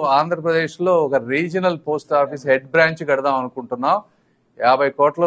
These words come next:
రూపాయలతోటి అమరావతిలో కట్టబోతా ఉన్నాం. ఒక రెండు నెలల్లో శంకుస్థాపన చేస్తా. ఎనభై వేల స్క్వేర్ ఫీట్ బిల్డింగ్, ఫస్ట్ మా పోస్టల్ డిపార్ట్‌మెంట్ కమ్యూనికేషన్, అదేవిధంగా వాళ్ళకి సంబంధించిన క్వార్టర్స్ అవన్నీ కూడా అమరావతిలో కన్‌స్ట్రక్ట్ అవుతాయి.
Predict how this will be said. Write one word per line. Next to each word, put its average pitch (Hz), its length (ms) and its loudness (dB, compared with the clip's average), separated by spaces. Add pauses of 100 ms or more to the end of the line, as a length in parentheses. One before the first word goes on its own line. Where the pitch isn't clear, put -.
రూపాయలతోటి 135 760 0 (800)
అమరావతిలో 139 540 2
కట్టబోతా 123 460 -4 (100)
ఉన్నాం. 151 240 -4
ఒక 123 160 -4
రెండు 123 200 -4
నెలల్లో 139 360 -2
శంకుస్థాపన 120 600 -6
చేస్తా. 117 200 -8 (100)
ఎనభై 127 220 -4
వేల 123 180 -4
స్క్వేర్ 123 320 -6
ఫీట్ 135 240 -8 (580)
బిల్డింగ్, 139 440 -4 (100)
ఫస్ట్ 123 240 -6 (120)
మా 117 60 2 (140)
పోస్టల్ 131 380 -4
డిపార్ట్‌మెంట్ 120 560 -2 (200)
కమ్యూనికేషన్, 117 640 -8 (680)
అదేవిధంగా 143 680 2 (480)
వాళ్ళకి 120 280 -2
సంబంధించిన 131 420 -6 (100)
క్వార్టర్స్ 120 420 -2
అవన్నీ 120 340 -4
కూడా 156 160 0
అమరావతిలో 123 520 -2
కన్‌స్ట్రక్ట్ 110 460 -12
అవుతాయి. 101 300 -12